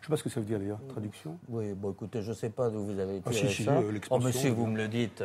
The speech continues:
Speaker 1: Ouais.
Speaker 2: Mais je, c'est vrai, mais vous savez, il a d'autres qualités, hein.
Speaker 1: Ah oui, mais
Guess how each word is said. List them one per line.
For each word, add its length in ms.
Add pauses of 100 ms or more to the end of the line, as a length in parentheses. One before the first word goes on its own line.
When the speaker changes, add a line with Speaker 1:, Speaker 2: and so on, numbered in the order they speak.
(140)
Speaker 1:
Ouais. 160 (240)
Speaker 2:
Mais 180
je, 240
c'est 200
vrai, 220
mais 240
vous 60
savez, 300
il 100
a 60
d'autres 240
qualités, 520
hein. 180
Speaker 1:
Ah 80
oui, 120
mais 80